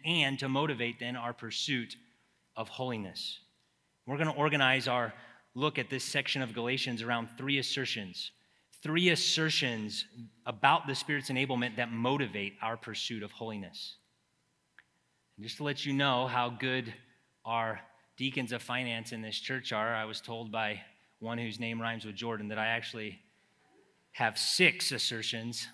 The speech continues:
that I'm trying to get for the price of three. So I'll let you all be the judge of that. But I think he's right.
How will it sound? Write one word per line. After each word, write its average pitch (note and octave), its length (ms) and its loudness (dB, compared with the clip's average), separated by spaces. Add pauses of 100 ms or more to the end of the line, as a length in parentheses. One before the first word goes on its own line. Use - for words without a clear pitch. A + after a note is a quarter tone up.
(120)
that A#2+ 100 -4
I'm A#2 100 -2
trying C3 220 0
to A#2+ 60 -2
get A#2+ 180 0
for - 80 -4
the A#2 80 -2
price A2+ 320 -2
of G2+ 100 -12
three. G#2+ 380 -8 (1600)
So - 140 -10
I'll A#2 100 0
let B2 200 0
you B2+ 100 0
all A2+ 100 0
be A2 120 -4
the G#2 120 -6
judge G2+ 260 -6
of E2+ 100 -16
that. F2 240 -14 (920)
But E2+ 160 -16 (840)
I A2 60 -14
think G2+ 180 -10
he's F2+ 160 -8
right. F#2 320 -6